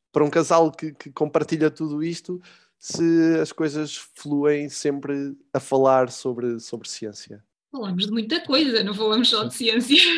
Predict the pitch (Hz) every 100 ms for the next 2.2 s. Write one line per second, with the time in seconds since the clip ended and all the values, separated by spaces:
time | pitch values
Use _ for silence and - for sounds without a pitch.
0 | 311 311 _ _ _ - 127 131 - 113
1 | 95 95 135 165 208 - 185 - 190 170
2 | 185